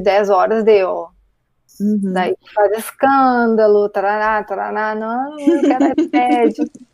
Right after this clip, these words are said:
Speaker 1: Mas tem que se manter firme, é difícil.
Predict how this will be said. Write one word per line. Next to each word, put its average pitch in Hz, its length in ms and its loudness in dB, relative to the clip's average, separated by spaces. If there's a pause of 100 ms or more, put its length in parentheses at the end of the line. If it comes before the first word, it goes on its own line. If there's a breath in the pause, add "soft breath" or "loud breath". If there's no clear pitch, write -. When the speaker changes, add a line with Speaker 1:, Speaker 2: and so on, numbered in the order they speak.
(140)
Speaker 1:
Mas 208 220 -2
tem 226 100 2
que 220 60 -6
se 254 100 -4
manter 240 300 0
firme, 202 640 0 (180)
é 196 160 -6
difícil. 214 580 -4